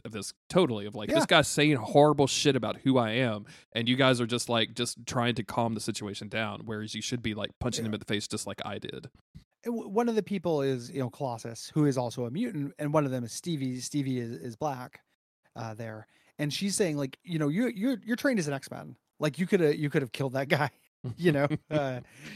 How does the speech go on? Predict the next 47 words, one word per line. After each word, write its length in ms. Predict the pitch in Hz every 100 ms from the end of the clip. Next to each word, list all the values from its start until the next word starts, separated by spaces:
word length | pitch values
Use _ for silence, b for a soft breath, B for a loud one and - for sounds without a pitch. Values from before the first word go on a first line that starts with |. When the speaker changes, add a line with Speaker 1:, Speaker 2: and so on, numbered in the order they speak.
| B
Speaker 2:
you 80 | 180
don't 80 |
need 60 | 165
to 40 |
be 60 | 143
getting 160 | 143 131
into 100 | 123
these 160 | 120
fights 420 | - 285 170 - -
or 80 |
anything. 400 | 143 127 131 120 - b b b b -
And, 340 | 160 147 139 135
uh, 300 | 127 131 127 - -
she 180 | - 190
says, 220 | 190 156
"He 100 | 214
would 140 | 202
have 80 | 170
done 60 | 147
the 60 |
same 180 | 151 139
thing 140 | 127
to 60 | 117
me 120 | 131
if 100 | 120
he 80 | 123
knew. 360 | 131 220 143 -
How 200 | - 165
can 120 | 165
he 40 |
be 80 | 143
so 160 | 127 113
calm?" 480 | - 226 127 113 - b b b
And 120 | 147 143
Stevie 260 | 170 156
says, 180 | 139 143
"They're 140 | 131 123
only 200 | 117 110
words." 680 | 117 117 120 123 - - _ _ _ -
Speaker 1:
Yeah. 140 | - - -
Speaker 2:
Uh, 320 | 123 117 120
and 180 | 151 143
then 120 | 143
this 200 | 139 127
is 120 | 147 123
where, 500 | 131 127 123 123 -
uh, 280 | 127 120